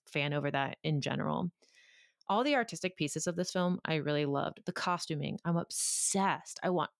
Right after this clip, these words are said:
all of the outfits that are in there. And I think the conversations that were brought up are really interesting, and I like that it leads to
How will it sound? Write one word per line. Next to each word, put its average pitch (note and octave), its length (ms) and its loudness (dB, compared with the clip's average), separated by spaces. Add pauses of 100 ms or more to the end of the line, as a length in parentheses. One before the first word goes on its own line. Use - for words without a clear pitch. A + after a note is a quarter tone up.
all G#3 220 2
of G#3 80 -2
the D3 100 2
outfits C#3 360 -2
that D3+ 120 -2
are A2+ 80 -2
in - 160 -4
there. - 160 -6 (460)
And G#3 100 2
I A3 80 2
think A#3+ 260 0 (180)
the G3 120 0
conversations E3+ 680 0
that - 120 -2
were D#3 100 0
brought C#3+ 280 0
up D3+ 240 0 (500)
are E3+ 140 4
really D#3+ 200 4
interesting, D3+ 380 2
and D3 100 2
I D3 100 2
like D3+ 400 0
that D3+ 200 0 (300)
it E3+ 180 -2
leads D#3 520 0 (100)
to C#3+ 440 2